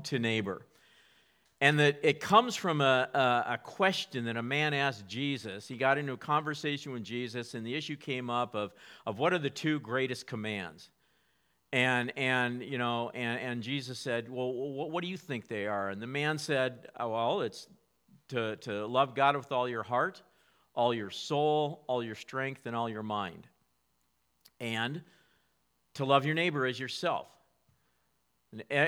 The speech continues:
and, and, you know, the, those are the two greatest commands, and everything else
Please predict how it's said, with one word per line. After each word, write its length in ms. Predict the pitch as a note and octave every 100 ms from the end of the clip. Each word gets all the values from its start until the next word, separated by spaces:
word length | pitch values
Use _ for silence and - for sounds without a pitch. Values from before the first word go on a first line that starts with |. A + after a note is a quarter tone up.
| -
and, 440 | D#3 D#3 C#3 C#3 D3
and, 380 | C#3 C3+ C3 D3+
you 120 | C#3+
know, 180 | C#3 C3
the, 140 | C#3+ - - - - - _
those 440 | E3+ B2 F#3+ B3 G#3+
are 40 |
the 100 | F3+
two 220 | - F#3
greatest 380 | D#3 D#3+ D3 D3
commands, 600 | C#3 B2 A2 E2+ - - _
and 160 | A#2+ A#2+ -
everything 600 | F#3 C4+ B3+ A#3 G#3+ -
else 500 | D#3 D3+ D3 D3 -